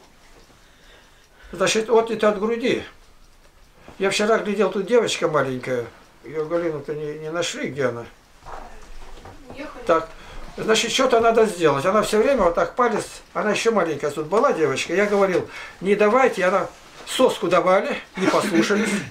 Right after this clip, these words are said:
Теперь соску убрали, а у нее уже навык шлепать. И она палец вот так все время засовывает.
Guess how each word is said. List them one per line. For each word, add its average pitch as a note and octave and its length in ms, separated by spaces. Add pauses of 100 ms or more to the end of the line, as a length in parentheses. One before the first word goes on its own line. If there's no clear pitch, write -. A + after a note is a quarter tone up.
(280)
Теперь A3+ 240
соску B3+ 380
убрали, A#3+ 320
а F3+ 80
у G3 100
нее G#3 180
уже F3 220
навык G3+ 340 (680)
шлепать. A3 420 (640)
И - 60
она A3 160
палец B3+ 320
вот G3 100
так G3+ 140
все G#3+ 120
время A3 200
засовывает. F3+ 440